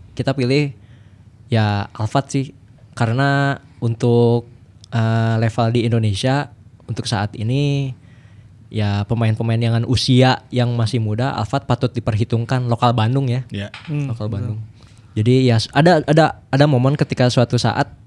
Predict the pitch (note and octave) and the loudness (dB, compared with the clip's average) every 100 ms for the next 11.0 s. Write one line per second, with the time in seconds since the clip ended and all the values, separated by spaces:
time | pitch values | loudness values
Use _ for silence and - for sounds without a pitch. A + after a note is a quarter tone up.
0 | - B2+ C3+ A#2 - C#3+ - - - - | -2 2 2 2 0 -2 -4 -18 -20 -20
1 | - - - A2+ A2 A#2+ G2+ G#2+ G#2 G2+ | -20 -8 -2 2 2 2 -2 -4 -6 -6
2 | G2+ - - - G#2 G#2+ G#2+ - A#2 G#2 | -8 -12 -14 -8 -6 -4 -4 -2 -4 -6
3 | - - - - - B2 - - B2 B2 | -16 -20 -20 -14 -6 -6 -6 -4 0 2
4 | B2+ B2+ B2+ B2 B2+ B2 - - - - | 4 4 4 4 2 0 -4 -18 -20 -20
5 | - - - - - - - - - - | -20 -20 -20 -20 -20 -20 -20 -20 -20 -6
6 | D#3+ F3 E3 D3+ C3+ D3 D3+ D3+ D3 C#3+ | -2 0 0 2 2 2 0 -4 -8 -12
7 | - - B2 B2+ C#3 D3+ C#3 - - - | -14 -6 -2 2 2 0 -4 -12 -20 -20
8 | - C3 B2+ B2+ - B2+ C3 B2 B2+ - | -6 -2 0 0 0 0 0 -2 -2 -2
9 | B2+ B2 C3 B2 A#2+ - C3 - F#2 F2+ | 0 0 0 0 0 -2 -4 -6 -14 -16
10 | A2 - - - C#3+ C3+ A#2+ - C#3 C3 | -18 -20 -20 -12 -8 -8 -10 -12 -12 -12